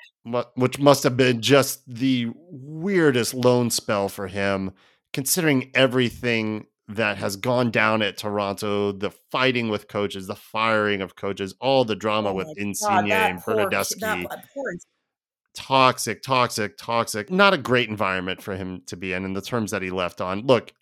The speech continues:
Speaker 1: the team has done well since he's left. The, the players that have come in have, have done well. So, you know, some brutal moves have to be made. But he's,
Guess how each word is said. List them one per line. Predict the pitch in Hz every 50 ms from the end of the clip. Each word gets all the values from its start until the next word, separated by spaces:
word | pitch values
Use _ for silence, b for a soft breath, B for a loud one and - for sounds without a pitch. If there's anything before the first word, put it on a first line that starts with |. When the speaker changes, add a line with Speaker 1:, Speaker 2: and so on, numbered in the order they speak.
| -
Speaker 1:
the | 123 131
team | 131 - 175 175 180
has | 175 139
done | 147 147 143 127
well | 107 98 101 104
since | - - 104 98 -
he's | 113 104 90 92
left. | 92 90 90 92 - -
The, | 98 104 87 - -
the | 107
players | 95 - - 117 117 117 117 107
that | 117 110
have | 113 110 -
come | - - 110 101
in | 95 92 95 101
have, | 101 101 95 -
have | - 107 98 92
done | - 104 101 107 101
well. | 90 90 85 80 82 85 87
So, | - - - 92 90 87 87 - _ _
you | - 98
know, | 85 80 82 85 90
some | - - - 110 107 104 101 98 98 95 _ _ _ _ -
brutal | 104 104 98 98 92
moves | 90 90 87 82 82 -
have | - 90 90 87 -
to | - -
be | 87 82
made. | 82 82 85 82 _ -
But | 110 110
he's, | 117 117 117